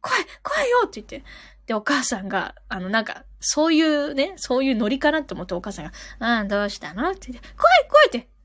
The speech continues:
「んー、何？」って。「泥棒がいる」って言って。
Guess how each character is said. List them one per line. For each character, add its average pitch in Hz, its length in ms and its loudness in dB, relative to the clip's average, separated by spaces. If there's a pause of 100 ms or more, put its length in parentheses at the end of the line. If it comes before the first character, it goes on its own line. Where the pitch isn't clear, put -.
「ん 202 40 -20
ー、 202 360 -6
何？」 220 400 -4 (100)
っ - 40 -12
て。 - 180 -20 (420)
「泥 359 200 2
棒 359 160 2
が 349 120 2
い 339 80 2
る」 330 140 0
っ - 20 -18
て - 200 -20 (140)
言 214 160 -10
っ - 20 -14
て。 - 60 -20